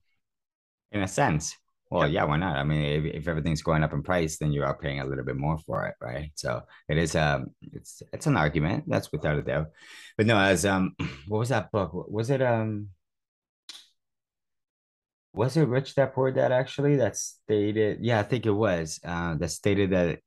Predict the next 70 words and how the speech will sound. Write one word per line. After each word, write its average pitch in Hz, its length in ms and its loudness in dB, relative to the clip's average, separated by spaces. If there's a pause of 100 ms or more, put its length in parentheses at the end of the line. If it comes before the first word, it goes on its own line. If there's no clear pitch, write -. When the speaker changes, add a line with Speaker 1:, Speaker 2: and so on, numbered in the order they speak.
(480)
Speaker 1:
the - 60 2
taxman 95 580 2
is 80 100 0
the 85 100 2
number 87 260 2
one, 78 540 0
you 82 160 -8
know 80 80 0
what 78 80 2
I 76 40 2
mean? 87 220 2
That's 87 200 0
the 92 100 0
one 85 180 0
that's 76 140 -2
gonna 80 200 -2
take 82 180 -4
the 78 80 -2
biggest 76 360 -2
piece 80 200 -2
of 73 60 0
your 73 100 0
pie. 76 320 0
So - 160 -4
understanding 95 560 0
Speaker 2:
Yeah. - 20 -16
Speaker 1:
taxes 87 580 -2
is 82 200 -2
a 73 260 -2
big, 82 420 0 (280)
big 85 400 0
part 76 420 0 (500)
of 76 120 0
actually 78 540 0 (920)
keeping 113 440 6
the 85 80 2
money 78 240 2
that 73 100 0
you 71 140 -2
make, 69 260 -2
'cause 78 140 -10
there's 82 180 -6
two 110 200 -4
concepts 95 580 -4
here 73 200 0
that 76 180 -4
people 85 220 -4
get 78 280 -2
sometimes, 76 480 -4
in 80 60 0
my 73 160 2
opinion, 76 360 -2
a 71 40 -2
little 78 180 0
misconstrued. 76 800 -2
Yeah, 85 140 2
you 82 140 0
might 107 200 -2
make 95 160 -4
a 90 100 2
whole 90 220 -2
lot 85 160 -2
of 80 60 -2
money, 85 180 -2
but 76 140 -4
how 95 120 -6
much 127 220 -6
money 92 160 -2
do 80 120 -4
you 71 120 -4